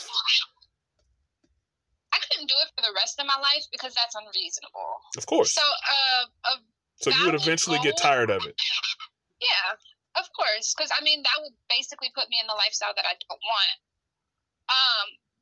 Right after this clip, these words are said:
Speaker 1: I, it has to be an attainable goal. Let's say you're a teacher, you're making forty K, you go back for two years, you can get your master's, you can go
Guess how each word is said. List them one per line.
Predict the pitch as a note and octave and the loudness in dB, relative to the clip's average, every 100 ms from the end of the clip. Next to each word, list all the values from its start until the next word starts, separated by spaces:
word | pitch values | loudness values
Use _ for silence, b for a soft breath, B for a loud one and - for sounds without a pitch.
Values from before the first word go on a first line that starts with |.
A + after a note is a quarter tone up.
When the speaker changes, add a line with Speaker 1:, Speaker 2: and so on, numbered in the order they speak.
| _ | _
Speaker 1:
I, | A3 - | -2 -2
it | D#5+ - F#4+ | -2 0 0
has | F#4+ | -2
to | E4 | 2
be | D#4+ | 2
an | E4 | 2
attainable | - - C#4+ C#4+ B3+ A3+ | 0 0 2 0 -6 -4
goal. | B3 C4 G3+ A3 - - | -2 -2 -6 -12 -6 -2
Let's | C4+ - | 0 2
say | C#4 C#4 C4 - B B _ - - | 4 6 4 2 B B _ -10 -2
you're | A#3 C4 C4+ C4+ A#3+ C4 | 2 4 4 2 2 2
a | |
teacher, | - - - B3 | 2 0 2 0
you're | A3 A#3+ | 0 0
making | B3 C4 B3+ B3 B3+ B B B _ _ - | 0 0 2 2 2 B B B _ _ -4
forty | C4+ C4 | -2 0
K, | - E4 D#4+ D4 D#4 B - | 2 4 6 4 0 B -8
you | - - | -2 0
go | C4+ | 2
back | B3+ C4+ | 0 0
for | B3+ | -2
two | - D#4 | 0 0
years, | B3+ C#4+ E4+ | 2 2 2
you | C#4+ | 0
can | B3+ | -2
get | C4 C4 | 0 0
your | A#3 | 2
master's, | A3+ F#4 - C4 C4 D4 | 2 2 0 0 0 2
you | - - | 0 -2
can | D4 | -2
go | B3+ B3+ B3+ D4 | 0 2 0 -6